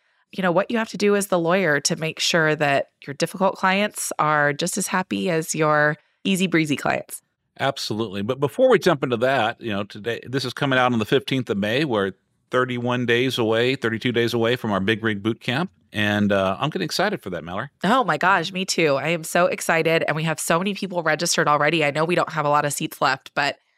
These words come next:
Speaker 1: I'm excited that, that we're gonna see so many fans live. And some people are still registering online, I think, but I think most people are coming live.
Speaker 2: And, uh, you actually, uh, are gonna be a game show host.
Speaker 1: I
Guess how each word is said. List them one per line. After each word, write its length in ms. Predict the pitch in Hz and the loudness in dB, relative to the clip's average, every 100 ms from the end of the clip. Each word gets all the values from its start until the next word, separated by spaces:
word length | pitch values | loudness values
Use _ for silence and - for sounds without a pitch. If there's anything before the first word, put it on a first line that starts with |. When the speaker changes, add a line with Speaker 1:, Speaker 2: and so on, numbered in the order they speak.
| 165 | -4
Speaker 1:
I'm 120 | 156 | -4
excited 580 | 156 - 190 180 151 131 | -4 2 4 4 2 2
that, 300 | 147 139 - | 2 2 -2
that 100 | 156 | -2
we're 60 | |
gonna 180 | 160 165 | -2 -4
see 240 | - 214 | -2 -2
so 220 | 196 220 214 | 0 2 2
many 240 | 240 247 | 0 0
fans 440 | 233 214 220 233 | 0 0 0 -2
live. 380 | 185 170 175 254 - | 0 2 2 -2 -2
And 240 | 180 175 | 0 0
some 140 | 262 277 | 0 0
people 240 | 285 277 | 0 2
are 120 | 269 | 2
still 300 | 247 240 233 | 2 2 0
registering 420 | 208 196 - 220 208 | 2 -2 0 -2 -2
online, 300 | 202 202 147 | 0 0 0
I 60 | |
think, 300 | 156 147 143 - | -2 -2 -4 -2
but 220 | 147 143 | 0 0
I 60 | 175 | -2
think 160 | 247 - | -4 0
most 240 | 247 254 | 0 0
people 220 | 240 214 | -2 0
are 60 | 185 | 0
coming 260 | 175 160 | 0 -2
live. 280 | 113 - - _ _ | -4 -6 -8 _ _
Speaker 2:
And, 340 | 147 143 135 131 | -2 0 4 6
uh, 240 | 123 117 | 6 4
you 280 | 117 131 233 | 2 0 2
actually, 460 | 156 - 127 139 127 | 2 0 -6 -6 -6
uh, 100 | 104 _ | -10 _
are 180 | 113 117 | -2 -2
gonna 180 | 120 117 | -2 -4
be 340 | 120 120 123 | -6 -10 -8
a 100 | 120 | -10
game 280 | 117 127 208 | -8 -6 -6
show 240 | - 127 95 | -4 -2 -2
host. 400 | 98 - - - | -6 -8 -12 -2
Speaker 1:
I 340 | 202 262 269 | 0 0 -2